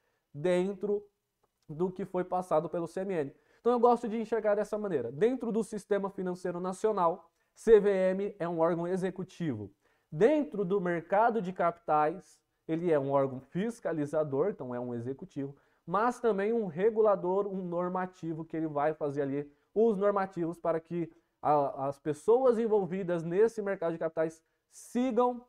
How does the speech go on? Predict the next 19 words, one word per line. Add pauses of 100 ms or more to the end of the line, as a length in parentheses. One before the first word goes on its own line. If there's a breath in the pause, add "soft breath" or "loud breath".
(100)
as
regras,
senão (280)
terá
as
devidas
punições. (400)
Então,
gosto
de
entender
dessa
maneira.
Mais
uma
vez,
C
V
M,